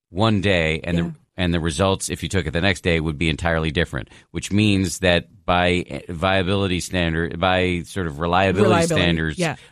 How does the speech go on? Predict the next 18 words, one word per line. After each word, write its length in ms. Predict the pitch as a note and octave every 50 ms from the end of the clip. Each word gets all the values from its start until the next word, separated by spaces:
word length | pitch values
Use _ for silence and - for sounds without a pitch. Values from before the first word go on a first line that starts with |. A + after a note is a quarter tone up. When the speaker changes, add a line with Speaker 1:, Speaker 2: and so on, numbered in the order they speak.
| _ _ _
Speaker 1:
for 400 | _ - - F#2+ F2+ E2+ E2 E2
a 60 | D#2+
scientific 560 | - - G2 F#2 F2+ E2+ - F2+ D2 D#2+ -
test, 360 | - - A#2+ G#2 F2+ - -
it's 240 | - - E2+ - - E2
in 100 | E2 D#2
the 80 | C2+
toilet. 460 | - - - F2 D#2 - - - - - - - - - _ -
Speaker 2:
Yeah. 380 | C#4+ C#4+ B3 - - F#2 F2+
Speaker 1:
So, 340 | F2 F2 E2 F2 F2 F2 F2 - -
uh, 300 | - G#2+ G2 F#2+ F#2+ F#2
what's 260 | F2+ F2 G#2+ G#2+ -
your 120 | - F#2 E2
view 280 | D2 D#2+ D#2+ D#2 C#2+
on 120 | C2+ B1+ A#1+
this 180 | A#1+ B1 -
thing? 120 | - - G4+
Speaker 2:
So, 200 | F#4+ F#4 F#4